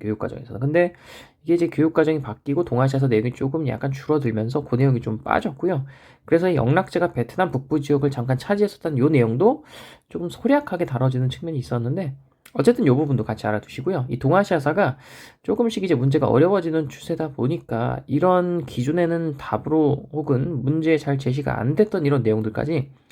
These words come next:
나오는 것 같습니다. 이것도 같이 꼭 알아두세요. 그래서 영락제 같은 경우는 이제 북방 원정도 했었고요. 북방 이제 몽골 원정도 하고요. 그리고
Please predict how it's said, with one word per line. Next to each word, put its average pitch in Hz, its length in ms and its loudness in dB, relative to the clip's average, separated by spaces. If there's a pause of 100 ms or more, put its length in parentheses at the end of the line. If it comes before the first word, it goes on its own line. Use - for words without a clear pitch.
(160)
나오는 156 400 2
것 107 80 -2
같습니다. - 560 -10 (340)
이것도 147 300 0
같이 131 260 -10
꼭 202 280 -2 (280)
알아두세요. 120 920 0 (960)
그래서 139 200 4
영락제 165 300 0
같은 147 280 0
경우는 127 340 0
이제 113 180 -4
북방 165 460 0
원정도 110 440 -2
했었고요. 135 520 -4 (120)
북방 - 360 0
이제 113 140 0
몽골 170 400 4
원정도 110 460 -2
하고요. 127 460 -4
그리고 214 460 -2